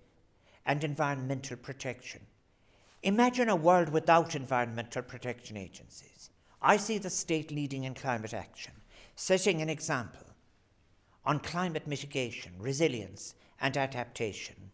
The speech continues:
The Irish state must lead by example if it is to have any credibility, any realistic hope of bringing its citizens with it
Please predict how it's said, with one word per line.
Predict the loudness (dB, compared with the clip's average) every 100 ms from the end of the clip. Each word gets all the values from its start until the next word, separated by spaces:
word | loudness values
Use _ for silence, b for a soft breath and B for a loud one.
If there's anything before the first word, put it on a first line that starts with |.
| _ _ _ _ b b b
The | 6
Irish | 8 6 2
state | 2 0 0
must | -2 -2
lead | -4 -4 -4
by | -2 -2
example | -4 -2 -2 -2 -10 -16 B B B
if | 2
it | 4
is | 2
to | 2
have | 0 0 0
any | 0 0
credibility, | -2 -2 -2 -2 -4 -6 -12 -18 _ b b
any | 0 4 4
realistic | 6 8 8 4 2 -2 -4
hope | 0 0 0
of | -2
bringing | 0 0 -2
its | -4 -4
citizens | -4 -4 -4 -6 -6 0
with | 0 0
it | -14